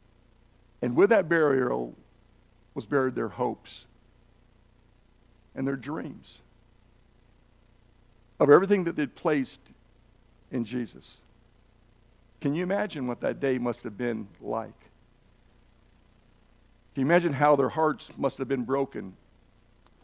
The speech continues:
Talk about disappointment and despair and hopelessness. Vision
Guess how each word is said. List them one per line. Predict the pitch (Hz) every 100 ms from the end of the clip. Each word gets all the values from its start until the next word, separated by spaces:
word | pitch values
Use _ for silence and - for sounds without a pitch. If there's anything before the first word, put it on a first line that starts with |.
| _ _ _ _ -
Talk | 170
about | 160 147
disappointment | 147 139 - 165 156 120 113 -
and | 127
despair | 117 - - 165 151 131 - - - _ _
and | 135
hopelessness. | 135 175 151 - 131 117
Vision | 123 156 190 156 123